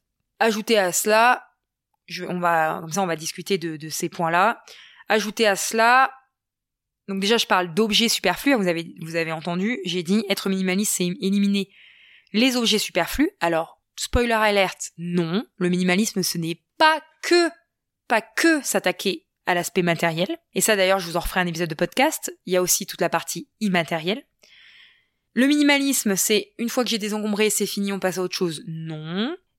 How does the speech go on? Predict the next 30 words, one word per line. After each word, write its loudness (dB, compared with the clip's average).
Et 6
c'est 2
un 2
effet 2
de 4
mode. -2
Non. -4
<laughs> 2
Alors, 0
je -6
vais -2
développer. -2
Le -4
minimalisme, -2
faut -2
arrêter 0
de -4
dire -4
que -6
c'est -4
que -4
les 0
objets. -6
Parce 0
que 0
c'est 0
aussi -2
désencombrer -4
son -2
agenda. -6